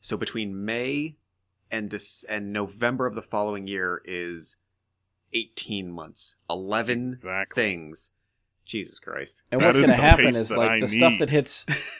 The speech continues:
Speaker 1: <laughs>
Speaker 3: I wouldn't be surprised if, like, the stuff that hits Disney Plus is, like, you know, ten episodes or
Speaker 1: Yeah.
Speaker 3: something, and they release them weekly. So, like, the movies come out, and then
Speaker 1: Mm.
Speaker 3: the,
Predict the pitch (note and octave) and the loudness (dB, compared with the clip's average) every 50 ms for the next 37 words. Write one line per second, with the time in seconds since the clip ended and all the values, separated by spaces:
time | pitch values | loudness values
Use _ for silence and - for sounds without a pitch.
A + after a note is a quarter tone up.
0 | - - - - _ _ _ _ _ _ _ _ - C#3 D#3 F#3 G3 F#3 F3+ E3+ | -16 -18 -20 -20 _ _ _ _ _ _ _ _ 2 4 4 4 4 2 2 0
1 | E3 D#3 C#3 D3+ D3 D3+ C#3 C#3 B2+ B2+ B2+ B2 A#2+ A#2 - - D3 C3 - B2+ | 0 0 2 4 4 4 4 2 2 0 0 0 0 -4 -4 -2 -2 -2 -2 -4
2 | A#2+ B2+ A#2 - - C3+ B2+ B2+ B2 A2 - - C#3+ - A2 - - A2 G#2+ G#2+ | -6 -6 -8 -8 -6 -8 -6 -6 -6 -8 -4 -2 -2 -2 -2 -4 -8 -8 -8 -6
3 | A#2 G#2 G2 F#2+ - _ - - _ _ _ _ _ _ _ _ C3+ C3 A#2 G2+ | -6 -4 -4 -6 -6 _ -18 -20 _ _ _ _ _ _ _ _ -10 -8 -6 -6
4 | - - - D3+ C3+ C3 C3 - A2 - - F#2+ C2 C2 - - - - G#2+ - | -6 -4 -4 0 0 0 0 -2 -6 -8 -8 -8 -8 -10 -12 -14 -12 -10 -2 0
5 | D#3+ - - D#2 - - B2+ B2+ A#2+ A#2+ B2 B2 B2 B2 B2+ B2+ - - B2+ G#2 | 0 0 0 -4 -12 -12 -8 -6 -4 -4 -4 -6 -6 -6 -6 -6 -6 -6 -8 -8
6 | G2+ G2+ B2+ C3+ - - - F#2 D#2 - - _ _ _ _ - - C3 B2 A#2 | -6 -6 -6 -6 -6 -6 -8 -8 -8 -10 -12 _ _ _ _ -10 -8 -4 -4 -4
7 | A2+ - - B2 C3 D3+ E3 E3 D#3 C3 - - C3+ A2 A2 G#2+ A2 A2+ A#2 A#2 | -4 -4 -4 0 0 2 4 4 2 2 0 -2 -4 -4 -4 -4 -4 -4 -4 -4
8 | A2+ A2+ A2 B2+ B2+ B2 A#2 A#2 A2+ - | -4 -4 -2 -2 -2 -2 -2 -4 -6 -8